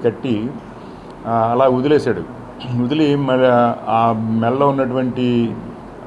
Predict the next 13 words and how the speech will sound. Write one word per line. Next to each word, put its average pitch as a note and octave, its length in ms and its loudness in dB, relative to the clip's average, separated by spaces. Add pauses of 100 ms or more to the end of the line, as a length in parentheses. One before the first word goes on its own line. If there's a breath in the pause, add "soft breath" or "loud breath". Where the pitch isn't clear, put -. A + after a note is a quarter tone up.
ఆ F#2+ 80 -6 (180)
చైను, A#2+ 420 2
తలగడ B2 280 4
కింద A#2+ 240 -2
పెట్టినటువంటి A#2 560 -2
మెడలో A2+ 300 0 (120)
చైను, A2+ 400 0 (200)
అలాగే A2+ 260 0
బీరువాలో A#2+ 480 2
ఉన్న A2 140 -2
డబ్బులు, G#2+ 480 -4
కొంత G#2 200 -2
బంగారం G#2 560 -2